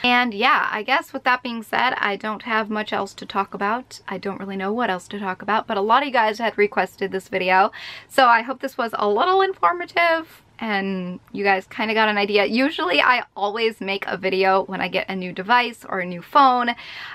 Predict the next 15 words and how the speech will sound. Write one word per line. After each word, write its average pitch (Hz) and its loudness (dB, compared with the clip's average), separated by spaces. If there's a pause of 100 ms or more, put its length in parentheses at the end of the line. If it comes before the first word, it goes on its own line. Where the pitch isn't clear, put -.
I'd 226 0
kind 285 -2
of 254 -4
been 254 2
doing 202 0
that 220 2
ever 196 -4
since 208 -8
my 190 -2
channel 190 -4
started, 185 -2
like, 175 -2 (100)
nine 180 -8 (160)
years 185 -10
ago. 247 2